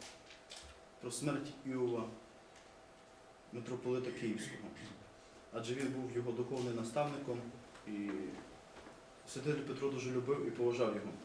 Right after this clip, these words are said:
Він, власне, повертався з Львова, коли отримав цю звістку про смерть митрополита Іова. Після ознайомлення з духовним заповітом, е, святитель Петро вступив до Київського братства, став старшим братчиком, опікуном,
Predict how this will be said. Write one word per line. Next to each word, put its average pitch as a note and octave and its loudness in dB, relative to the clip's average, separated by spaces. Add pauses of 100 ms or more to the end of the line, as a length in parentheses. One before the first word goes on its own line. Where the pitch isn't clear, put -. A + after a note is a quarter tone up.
(1400)
Він, A#2+ 0
власне, C#3+ 4
повертався B2+ 4
з A#2 0
Львова, D3 4 (380)
коли A2 2 (160)
отримав B2 0 (100)
цю A#2 -2
звістку C3+ -4 (460)
про G#2 0 (200)
смерть A#2 -2 (960)
митрополита A#2 0 (160)
Іова. F#2 0 (1600)
Після D#3 10
ознайомлення D3+ 12
з D3+ 6
духовним D#3 10
заповітом, C#3 6 (300)
е, G#2+ -2
святитель C3+ -2
Петро C#3+ 6
вступив C3+ 2
до B2 2
Київського C#3+ 0
братства, G#2 4 (520)
став B2 6
старшим C3+ 4
братчиком, C3+ 6
опікуном, B2+ 2